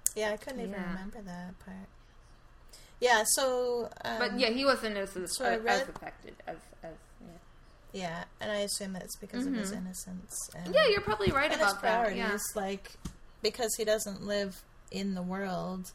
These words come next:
Speaker 1: he doesn't, hasn't had a need to un-, understand the concept of money or, you know, anything like that, so it wouldn't really be enticing to him aside from the fact that it's a, an interesting
Speaker 2: Mm-hmm.
Speaker 1: object,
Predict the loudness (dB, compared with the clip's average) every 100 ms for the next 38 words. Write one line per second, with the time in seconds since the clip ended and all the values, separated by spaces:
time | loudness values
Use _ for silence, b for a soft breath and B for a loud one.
0 | -18 -8 -6 -6 -10 -16 -8 -6 -6 -10
1 | -18 -20 -20 -16 -6 -4 -4 -6 -4 -4
2 | -4 -4 -4 -6 -8 -8 -8 -8 -12 -14
3 | -8 -6 -4 -6 -6 -6 -6 -6 -8 -8
4 | -10 -10 B B B -6 -4 -4 -4 -6
5 | -6 -6 -6 -6 -6 -8 -10 B B -10
6 | -6 -4 -6 -10 -14 -8 -8 -6 -6 -6
7 | -8 -8 -6 -6 -8 -10 -8 -6 -8 -10
8 | B B B B -10 -4 -2 -2 -4 -6
9 | -6 -6 -6 -4 -6 -6 -6 -6 -6 -6
10 | -8 -6 -6 -6 -6 -6 -6 -8 -8 -8
11 | -10 -8 -10 -10 -12 -14 -16 -10 -6 -4
12 | -4 -4 -6 -4 -2 -2 -2 -6 -8 -12
13 | -16